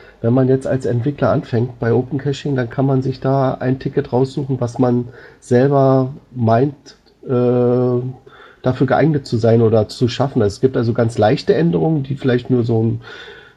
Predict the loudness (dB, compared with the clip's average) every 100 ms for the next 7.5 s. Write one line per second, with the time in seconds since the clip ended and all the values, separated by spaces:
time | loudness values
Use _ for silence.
0 | -8 -2 0 0 -2 -6 -10 -10 -8 -8
1 | -8 -4 -4 -4 -8 -4 -4 -2 -2 -2
2 | -4 -4 -4 -2 -2 0 0 -2 -4 -2
3 | -2 -2 -2 -2 -2 -4 -4 -4 -2 0
4 | 0 -2 -4 -2 0 0 0 0 2 0
5 | 0 2 2 2 2 0 0 -2 0 2
6 | 2 2 0 -2 0 0 2 2 2 2
7 | 2 0 0 -2 -4